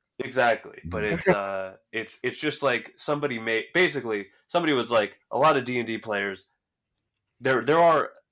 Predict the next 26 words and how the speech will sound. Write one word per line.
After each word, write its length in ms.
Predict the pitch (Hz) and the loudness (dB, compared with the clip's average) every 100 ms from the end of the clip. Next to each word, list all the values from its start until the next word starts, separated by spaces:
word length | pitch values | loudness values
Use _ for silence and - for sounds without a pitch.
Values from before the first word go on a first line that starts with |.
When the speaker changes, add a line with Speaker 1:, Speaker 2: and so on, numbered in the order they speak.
| - | -6
Speaker 1:
a 40 | |
lot 220 | 120 127 120 | 0 0 0
of 80 | |
D 140 | 117 110 | -4 -8
and 100 | 107 | -6
D 100 | 104 | -10
players, 360 | - 104 98 | -8 -8 -8
but 260 | 92 104 - _ _ _ _ _ _ - | -8 -8 -8 _ _ _ _ _ _ -12
it's 160 | 117 - | -12 -8
sometimes 500 | 131 120 117 113 104 | -6 -6 -6 -8 -4
very 200 | 107 101 | -2 -2
difficult 400 | 98 104 107 - | -6 -10 -12 -16
to 80 | - | -14
find 280 | 110 101 | -12 -10
them 120 | 98 95 | -10 -10
in 120 | 104 | -8
your 100 | 98 | -6
area, 560 | 95 98 98 92 - - _ _ _ _ - | -4 -4 -4 -6 -10 -14 _ _ _ _ -6
and 160 | 110 101 | -4 -4
it's 160 | 90 | -6
sometimes 340 | - 98 101 95 | -8 -8 -8 -6
very, 640 | 101 98 98 92 92 - _ _ | -2 -2 -2 -4 -10 -18 _ _
it, 200 | 98 - | -10 -8
it 160 | - 101 | -10 -12
can 140 | 107 | -12
be 460 | 98 95 92 - | -14 -14 -14 -16